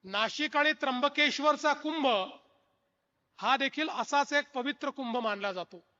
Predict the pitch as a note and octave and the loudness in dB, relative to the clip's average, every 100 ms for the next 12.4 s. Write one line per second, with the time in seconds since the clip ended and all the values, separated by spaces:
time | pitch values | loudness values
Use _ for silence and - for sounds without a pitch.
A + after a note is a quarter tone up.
0 | _ _ _ _ _ _ _ _ _ F#3+ | _ _ _ _ _ _ _ _ _ -6
1 | A#3 A#3+ D#4 D#4 C#4+ D4 D4+ C4 - - | -4 4 4 4 4 6 6 4 2 -14
2 | _ _ _ _ _ _ _ _ F3+ G3+ | _ _ _ _ _ _ _ _ -6 4
3 | C4 C#4+ C#4 A#3+ B3+ C#4+ C#4 C#4+ B3+ D#4 | 4 4 -2 0 4 4 4 4 6 4
4 | B3+ - - _ _ _ _ _ _ _ | 4 -2 -14 _ _ _ _ _ _ _
5 | _ _ _ _ - A#3 B3+ C#4+ C#4+ C#4+ | _ _ _ _ -6 -4 2 4 4 4
6 | C#4+ C4+ C4 D4 D4+ D4+ - _ _ _ | 2 2 6 8 8 4 -10 _ _ _
7 | _ _ _ _ _ _ _ - C4+ A3+ | _ _ _ _ _ _ _ 2 2 2
8 | B3 C#4+ C#4+ D#4 D#4 D#4 - _ _ _ | 2 4 4 4 4 2 -4 _ _ _
9 | _ _ _ _ _ _ _ _ _ _ | _ _ _ _ _ _ _ _ _ _
10 | - A#3+ B3 D#4 D4+ C#4+ D4 C#4+ C#4 C4+ | -10 4 6 6 6 4 6 4 0 0
11 | D4 D4 B3+ B3+ - D#4 B3+ C4+ C#4+ C#4+ | 4 4 4 -2 -2 0 2 4 4 4
12 | C#4+ C#4 D4+ D4+ | -2 0 4 4